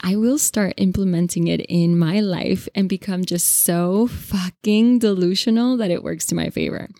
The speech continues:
So yeah, the eras trend. This is what got me into making important decisions about my life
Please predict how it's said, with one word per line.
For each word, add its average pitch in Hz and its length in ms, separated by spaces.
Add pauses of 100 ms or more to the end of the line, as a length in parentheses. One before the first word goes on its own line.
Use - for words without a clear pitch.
(340)
So - 140
yeah, 175 260 (440)
the - 280
eras 160 440
trend. - 440 (360)
This 190 640 (220)
is 190 220
what 190 200
got 175 260
me 208 180
into 190 240
making 180 480
important 175 500
decisions - 1000
about 175 400
my 170 280
life 143 540